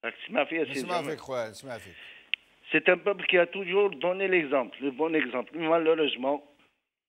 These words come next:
Speaker 1: je dirais toujours, euh, c'est des Algériens comme nous qui ont très mal géré le pays. Rabbi يسامحهم. Rabbi يسامحهم. Euh, الناس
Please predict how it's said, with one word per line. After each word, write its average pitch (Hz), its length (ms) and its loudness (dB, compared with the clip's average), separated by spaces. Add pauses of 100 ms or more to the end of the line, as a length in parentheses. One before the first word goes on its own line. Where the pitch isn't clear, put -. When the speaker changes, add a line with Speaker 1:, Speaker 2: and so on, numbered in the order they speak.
(500)
Speaker 1:
je - 200 0
dirais 147 220 4
toujours, 127 440 -6
euh, 113 200 -4 (400)
c'est 117 120 -10
des 127 220 -8
Algériens 131 420 0
comme 110 260 -8
nous 117 140 -12 (100)
qui 123 120 -6
ont 117 180 -6 (140)
très 175 160 2
mal 139 220 0
géré 117 280 -6
le - 180 -16
pays. 90 280 -14 (320)
Rabbi 127 240 -4
يسامحهم. 113 560 -10 (1160)
Rabbi 113 260 -6
يسامحهم. 101 640 -14 (560)
Euh, - 20 -8
الناس 147 600 2